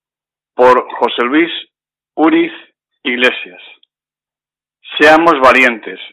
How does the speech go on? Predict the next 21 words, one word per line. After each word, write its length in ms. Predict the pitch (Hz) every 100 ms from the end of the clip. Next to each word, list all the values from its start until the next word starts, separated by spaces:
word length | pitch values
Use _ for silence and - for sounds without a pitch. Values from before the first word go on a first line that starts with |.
| _
llamemos 540 | 127 127 143 170 170 -
a 80 | 151
cada 300 | 139 127 117
cual 320 | 180 185 - - _ _ _ -
por 200 | 123 -
su 100 | 123
nombre. 480 | 120 120 98 85 - _ _ _ _ _ _ _ _ _ _
Domingo 760 | - 123 139 170 196 196 202 -
de 140 | 139
una 200 | 151 156
tarde, 520 | 156 156 147 160 160 _ _ _ _ _ _ _ _ _ _ _
noche 480 | 135 156 160 180 175
calurosa 540 | - 127 120 151 160 151
de 120 | 127
verano 520 | 123 147 151 160 -
en 240 | 127 120 135
un 200 | 151 -
pequeño 440 | 131 139 143 113
pueblo 280 | 143 143 135
de 100 | 113
Navarra. 520 | 107 110 110 95 95